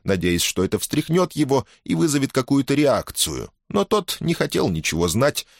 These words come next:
и настаивал на том, что никогда больше не станет отцом. "Больше?" Что он имел в виду, говоря "больше"?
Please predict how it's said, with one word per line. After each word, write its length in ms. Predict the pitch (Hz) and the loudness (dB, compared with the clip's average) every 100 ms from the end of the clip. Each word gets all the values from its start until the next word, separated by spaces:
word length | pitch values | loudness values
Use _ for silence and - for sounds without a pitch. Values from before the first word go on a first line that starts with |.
| _ | _
и 60 | 170 | 0
настаивал 520 | 156 - 147 131 127 | 2 4 2 4 2
на 120 | 127 | 0
том, 200 | 123 147 | 2 0
что 180 | - 139 | 0 -2
никогда 420 | 139 131 120 117 | 0 -2 0 0
больше 340 | 92 82 - | 2 0 0
не 100 | 90 | 0
станет 400 | 87 - 78 80 | 0 0 0 0
отцом. 600 | 92 - - 73 71 71 - _ _ _ _ - | 0 0 -2 -2 -4 -6 -10 _ _ _ _ -4
"Больше?" 580 | 95 92 107 - 220 - _ _ _ _ _ _ | 2 2 2 2 0 -2 _ _ _ _ _ _
Что 320 | - - - 147 | -6 -2 2 2
он 140 | 151 | 2
имел 220 | 147 147 | 2 2
в 40 | 139 | 2
виду, 380 | 120 143 151 113 | 0 2 2 2
говоря 380 | 90 90 98 | 2 2 2
"больше"? 680 | 95 73 - 87 78 - - | 0 0 0 2 0 -2 -6